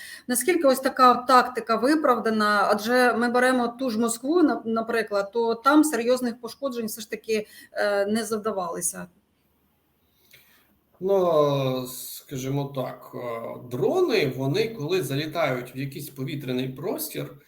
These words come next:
Speaker 2: то вони залітають не тільки для того, щоб, е, е, знищити якийсь об'єкт.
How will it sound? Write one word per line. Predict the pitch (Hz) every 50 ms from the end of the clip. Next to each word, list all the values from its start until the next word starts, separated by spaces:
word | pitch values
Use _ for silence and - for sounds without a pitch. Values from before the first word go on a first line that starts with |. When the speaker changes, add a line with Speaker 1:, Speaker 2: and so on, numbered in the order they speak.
| _ _ _ _ -
Speaker 2:
то | 135
вони | 143 180 247 320 -
залітають | - 170 175 185 190 185 220 226 247 214 185 -
не | 170 156
тільки | 147 - 254 285 262 - -
для | 139 135 135 127
того, | - 160 160 147 139 131
щоб, | 131 - - 139 127 127 - -
е, | 127 123 123 123 123 - - - _ _ _ _ _ _ _ _ _ _ _ _ _ - - 131
е, | 131 131 127 127 127 127 123 123 123
знищити | 120 - 123 160 185 185 - - 131 - 131
якийсь | 127 131 127 127 139 135 -
об'єкт. | 143 139 139 131 131 131 120 - - - - -